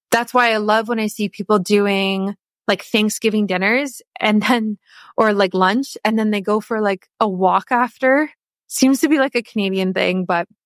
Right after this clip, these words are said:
you know, a w-, an autumn walk type of thing. I think that's smart because you just ate that massive Thanksgiving meal and now you need to help the digestion. And also it's just great for your blood sugar.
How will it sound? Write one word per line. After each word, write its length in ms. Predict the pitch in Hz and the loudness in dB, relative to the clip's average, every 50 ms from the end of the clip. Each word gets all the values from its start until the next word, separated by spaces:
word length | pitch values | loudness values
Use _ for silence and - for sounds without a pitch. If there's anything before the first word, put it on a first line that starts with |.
| _ _ _ _ _ _ _ _ _ _ _ _ _ _ _ | _ _ _ _ _ _ _ _ _ _ _ _ _ _ _
you 160 | - 208 220 | 2 4 4
know, 140 | 208 190 180 | 4 2 0
a 100 | - - | 2 0
w-, 220 | 202 190 185 190 - - | 0 0 -2 -4 -4 -2
an 180 | 214 202 196 - - | -2 -2 -2 0 2
autumn 340 | 196 202 208 214 214 208 202 | 2 2 2 0 -2 -4 -4
walk 420 | 190 190 180 185 196 202 - - - - - _ _ _ _ _ _ _ _ _ _ _ _ _ _ _ _ _ _ _ _ | -2 0 0 0 -2 -4 -8 -16 -20 -20 -20 _ _ _ _ _ _ _ _ _ _ _ _ _ _ _ _ _ _ _ _
type 200 | - 240 254 220 | 0 0 2 4
of 120 | 277 269 - | 2 0 2
thing. 340 | - 247 254 262 269 269 - - | 0 0 0 0 -2 -4 -4 -6
I 60 | 220 | -6
think 180 | - 240 226 214 | -4 -4 -2 0
that's 340 | 220 214 - - - - - _ _ _ _ _ _ _ - | 0 -2 -2 -8 -18 -20 -20 _ _ _ _ _ _ _ -14
smart 420 | - - 254 233 185 170 151 - _ _ _ _ _ _ _ _ _ _ | -4 0 0 0 0 -2 -6 -14 _ _ _ _ _ _ _ _ _ _
because 260 | 240 220 233 220 185 | 0 0 0 0 0
you 80 | 190 202 | -2 -2
just 240 | 175 208 226 - - - | 0 0 -2 -2 -4 -2
ate 240 | 208 196 190 - - _ _ _ _ | 0 0 0 0 -4 _ _ _ _
that 200 | - 220 - - | -2 -2 -2 -2
massive 640 | - 185 185 175 185 180 190 262 320 339 - - 320 - | -4 -2 -2 0 2 2 2 2 0 -4 -8 -10 -10 -8
Thanksgiving 520 | - 302 294 269 - - 254 240 254 254 | -6 -6 -6 -4 0 0 2 4 4 4
meal 360 | 240 220 190 180 180 196 254 285 - _ _ _ _ _ _ _ _ _ _ | 4 2 2 2 2 2 0 -2 -4 _ _ _ _ _ _ _ _ _ _
and 160 | - 214 202 | -2 0 0
now 380 | 202 196 196 202 202 202 202 190 | 2 2 2 2 2 2 0 -2
you 260 | 185 180 202 226 240 | -4 -2 0 2 2
need 180 | 247 247 240 | 2 2 0
to 60 | - 240 | -2 -6
help 320 | - - - 208 202 - | -4 -2 -2 -2 0 -2
the 80 | 220 202 | -2 0
digestion. 840 | 202 208 202 180 - 190 175 - - - 202 190 185 190 208 214 - _ _ _ _ _ _ - | 0 0 0 0 -2 -4 -4 -4 -4 0 2 2 2 2 0 -4 -10 _ _ _ _ _ _ -6
And 240 | - - 196 190 | -2 0 0 0
also 260 | 180 175 165 - 190 180 | 0 -2 0 0 0 0
it's 140 | 175 - | 0 -2
just 180 | - 175 - - | -4 -8 -4 -2
great 160 | 175 170 160 | -4 -4 -2
for 60 | - | -2
your 80 | 185 185 | -2 -2
blood 200 | - - - - | -2 -4 -4 -6
sugar. 280 | - - - - 202 | -6 -4 -2 -4 -4